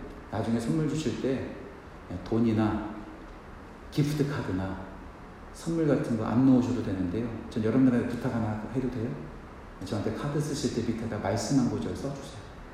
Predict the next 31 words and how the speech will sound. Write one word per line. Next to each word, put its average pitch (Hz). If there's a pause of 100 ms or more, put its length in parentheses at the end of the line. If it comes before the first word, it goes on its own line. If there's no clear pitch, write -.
(680)
목사도 117
말씀 104
선물 117
받아야 107
됩니다. 101 (920)
목사라고 131
맨날 120
말씀 104
선물만 170
주면 -
어떡해요? - (100)
저도 -
받아야지. 87 (800)
여러분들도 135
저를 139
위해서 135
기도하시다가 131
생각난 170
말씀이죠. 98 (1300)
목사한테 233
말씀 202
선물 247
주는 226
게 220
뭐 185
이상하지 254
않잖아요? 254
저도 247
말씀 214
받고 247
싶거든요. 240